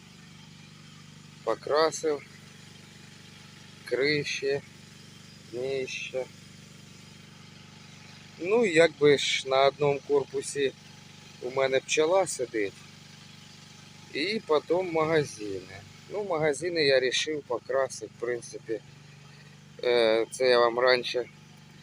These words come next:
казав, типа, лазурь. Ну, це темний дуб. Я його одним слоєм, в принципі, покрив.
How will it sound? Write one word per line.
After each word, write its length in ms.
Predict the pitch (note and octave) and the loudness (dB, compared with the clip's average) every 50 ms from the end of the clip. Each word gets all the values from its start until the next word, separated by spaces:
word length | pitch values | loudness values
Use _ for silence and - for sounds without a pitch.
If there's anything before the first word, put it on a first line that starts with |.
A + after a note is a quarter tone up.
| - - - - - | -20 -20 -20 -10 -6
казав, 440 | - B2 A#2 B2 D#3+ E3+ D#3+ C#3 D3 - | -4 -4 -2 0 0 0 0 -2 -4 -8
типа, 260 | B2+ A2+ - - A2+ | -10 -8 -4 -2 -2
лазурь. 580 | A#2+ C3 D3 D3 C#3 - C3 B2 A#2 A2 G#2 - - - - - - - - - - - - - - | 0 2 2 2 0 -2 -6 -6 -6 -6 -6 -8 -10 -18 -20 -20 -20 -20 -20 -20 -20 -20 -20 -16 -8
Ну, 220 | A#2+ C#3 E3 F3 - | -6 -4 -4 -4 -6
це 680 | - - - D#3+ D#3+ D#3+ D#3+ D#3 D3 C#3 C3+ B2+ B2 - - - | -6 -4 0 2 2 2 2 2 2 2 2 2 0 -2 -6 -4
темний 440 | - D3+ D#3 D#3 D3+ D3+ D3 C3+ C3+ - - | -2 0 0 0 -2 -2 -4 -4 -4 -6 -10
дуб. 220 | A#2 A2 G#2 G2 - - - - - - - - - - - - - - - - - - | -12 -10 -10 -12 -14 -18 -20 -20 -20 -20 -20 -20 -20 -20 -20 -20 -20 -20 -20 -18 -6 0
Я 120 | - C#3 | 2 4
його 460 | D3 D3+ D3 C3+ C#3+ D3 C#3 C3+ - - | 4 4 4 2 2 2 2 0 0 -2
одним 360 | - C3+ C#3+ C#3 D3+ D3 D3 | -6 -6 -4 -4 -4 -4 -4
слоєм, 460 | - - F3 F3+ F#3 F3+ E3 C#3 A#2 | -6 -8 -6 -4 0 0 0 0 -2
в 60 | A2+ | -4
принципі, 480 | A#2 B2+ B2+ A#2 A2+ - - A2+ - A2+ G#2+ | -6 -6 -6 -6 -6 -8 -16 -14 -10 -8 -4
покрив. 500 | - A#2+ A#2 - - B2 A#2 A2 G#2 G2 | -4 -4 -4 -4 -6 -4 -4 -4 -4 -6